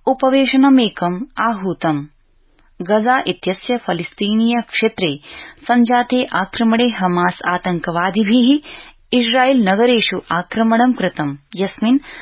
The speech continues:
सप्तशताधिकाः जनाः मारिताः।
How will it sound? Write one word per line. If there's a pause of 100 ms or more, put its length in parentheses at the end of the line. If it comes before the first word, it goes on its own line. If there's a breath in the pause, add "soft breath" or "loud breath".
(200 loud breath)
सप्तशताधिकाः
जनाः
मारिताः।